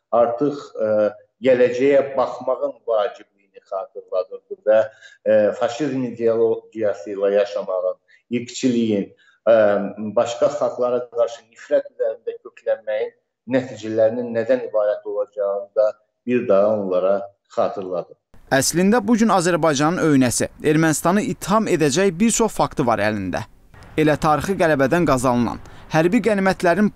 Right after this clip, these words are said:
Speaker 2: park halında nümayişi bir çox həqiqətlərdən xəbər verir. Bu həqiqətlərin nümayişində əsas məqsədsə Azərbaycan xalqının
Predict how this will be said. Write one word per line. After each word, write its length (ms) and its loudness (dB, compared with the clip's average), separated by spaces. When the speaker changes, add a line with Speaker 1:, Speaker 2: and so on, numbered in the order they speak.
Speaker 2:
park 240 2
halında 400 2
nümayişi 600 2
bir 160 6
çox 240 0
həqiqətlərdən 680 2
xəbər 300 -2
verir. 240 -10
Bu 140 4
həqiqətlərin 680 2
nümayişində 680 2
əsas 320 0
məqsədsə 600 0
Azərbaycan 640 0
xalqının 460 2